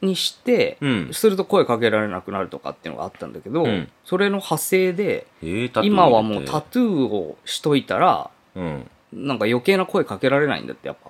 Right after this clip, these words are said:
Speaker 1: 怖くて。
Speaker 2: 油性のペンとかで書いたらいいんじゃないの？
Speaker 1: いや、だからシールとかでもいいじゃんとか思うけどね。
Speaker 2: そう。そっちの方が怖くない？てか、油性のペンの方が怖くない？
Speaker 1: なんて書くんかによるけどね。
Speaker 2: 声かけたら殺すみたいな。
Speaker 1: ああ。
Speaker 2: とか。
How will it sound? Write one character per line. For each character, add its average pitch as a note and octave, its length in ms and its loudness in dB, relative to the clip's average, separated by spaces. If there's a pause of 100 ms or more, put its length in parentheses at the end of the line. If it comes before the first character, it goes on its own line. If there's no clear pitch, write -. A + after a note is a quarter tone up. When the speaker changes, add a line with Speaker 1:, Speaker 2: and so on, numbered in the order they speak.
Speaker 1:
怖 G#2 200 -4
く - 140 -20
て。 - 120 -10
Speaker 2:
油 A2+ 160 -6
性 F3+ 220 -2
の F#3+ 120 -2
ペ G3 160 -2
ン C3 60 -2
と F2+ 120 -2
か D#2+ 100 2
で D2+ 120 -4
書 G2+ 100 0
い D#2 40 -4
た D#2 80 -6
ら - 20 -4
い D2+ 40 -6
い - 20 -6
ん C#2+ 40 -8
じ C#2 40 -8
ゃ C2+ 40 -8
な C2+ 60 -10
い B1 40 -12
の？ A1+ 60 -18
Speaker 1:
い - 20 -20 (540)
や、 B3 80 2
だ B3+ 80 2
か G#3+ 80 2
ら A#2 40 2
シ - 260 4
ー D#4 40 6
ル D3+ 80 -2
と - 80 -8
か G2 80 4
で F2+ 60 2
も F2+ 80 -2
い A2 60 -2
い - 20 -6
じ G2 100 -2
ゃ D2 60 -4
ん D2+ 40 -12
と - 80 -14
か - 100 -6
思 A2 200 2
う - 60 -6
け E2+ 60 -8
ど D2+ 100 -8
ね。 D2+ 220 -10
Speaker 2:
そ D3 120 -8
う。 - 0 -
そ - 0 -
っ - 20 -18
ち - 80 -10
の C#3+ 60 0
方 - 40 0
が - 60 -14
怖 A#2+ 160 4
く C3 80 -4
な C3+ 100 2
い？ - 20 -4
て A#2+ 100 -6
か、 G2 40 0
油 A2+ 120 0
性 G#3 220 0
の G#3+ 80 -2
ペ G#3+ 100 -2
ン D3 40 -2
の D#2+ 80 -2
方 C2 40 -4
が - 60 -10
怖 F2 140 0
く F2+ 60 -6
な G2 120 0
い？ - 40 -8 (680)
Speaker 1:
な C3 180 -6
ん C#3+ 60 -6
て - 100 -20
書 F#2+ 100 -4
く - 120 -16
ん - 20 -14
か - 60 -18
に - 0 -
よ D2 60 -16
る - 20 -18
け - 80 -12
ど D3+ 120 6
ね。 G#2+ 80 4
Speaker 2:
声 - 20 0
か G#2+ 200 4
け G#2 160 2
た E2+ 120 0
ら - 180 -4
殺 G#2 200 0
す - 240 -8
み D#2+ 60 -8
た C#2+ 120 -8
い C2 40 -12
な。 C2+ 100 -10
Speaker 1:
あ - 80 -14
あ。 G#2 640 -8
Speaker 2:
と G2 60 -10
か。 D3+ 360 6